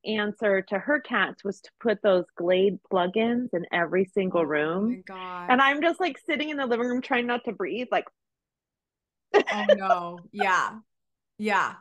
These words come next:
Speaker 2: that's terrible.
Speaker 1: Yeah,
Speaker 2: Ugh.
Speaker 1: one of the things that really struck me about you, 'cause you and I are both in a bundle together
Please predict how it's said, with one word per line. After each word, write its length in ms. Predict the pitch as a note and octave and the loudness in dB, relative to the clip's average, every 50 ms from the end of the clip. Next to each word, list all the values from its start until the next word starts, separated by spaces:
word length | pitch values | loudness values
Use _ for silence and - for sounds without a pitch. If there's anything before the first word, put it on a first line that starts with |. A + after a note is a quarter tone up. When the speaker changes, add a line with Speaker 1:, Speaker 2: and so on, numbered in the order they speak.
| _ | _
Speaker 2:
that's 260 | - G3+ G#3 G#3 - - | -6 -6 -6 -6 -8 -8
terrible. 560 | A3 F#3+ F3+ E3+ D#3+ D3+ C3+ - F3 - _ _ _ _ _ _ _ _ - | -6 -6 -6 -6 -8 -12 -12 -14 -16 -18 _ _ _ _ _ _ _ _ -2
Speaker 1:
Yeah, 300 | G#3+ A3 A3 G#3+ G#3+ C#4+ | 2 6 6 8 8 8
Speaker 2:
Ugh. 60 | C4 | 8
Speaker 1:
one 160 | A3 D4 D#4+ G4 | 6 4 4 4
of 80 | G#4 | 6
the 160 | B4+ C#5 C#5 C#5 | 6 6 6 6
things 260 | C5+ G#4 F4 F4+ D#4+ | 4 0 0 -2 -2
that 180 | - E4+ B3+ E3+ | -2 -2 -2 0
really 240 | B3 C4 C4+ C#4 C#4 | -2 -2 -2 -2 -4
struck 440 | - - - C#4+ A#3+ B3+ B3 - - | -6 -6 -2 -2 -2 -2 -2 -6 -10
me 160 | C4 C4 B3 | -8 -6 -4
about 360 | A3+ G3 G#3+ F#3+ F#3+ G3+ - | -2 0 0 2 2 0 0
you, 100 | - B3 | -2 -4
'cause 200 | B3 - C#4 B3+ - | -4 -6 -8 -6 -4
you 220 | B3+ B3+ D4 D#4 | -2 0 0 2
and 100 | F4+ E4+ | 2 2
I 120 | E4 C#4 B3 | 2 2 2
are 100 | A#3 G3 | 2 2
both 360 | G3+ A3 G#3 G#3 A3 G#3+ - | 4 4 6 6 4 2 2
in 200 | A#3 G3 F#3 F3+ | 0 0 0 0
a 100 | F3+ F3 | -2 -2
bundle 460 | E3+ - - F3 E3+ F3 E3 F3 E3 | -2 0 0 0 0 0 -2 -4 -4
together 760 | D#3+ _ - D3+ - D3 C#3+ B2+ C#3+ C#3 C#3+ C#3+ D3+ E3+ G#3+ | -4 _ -8 -4 -2 -2 0 0 0 2 2 2 2 0 -2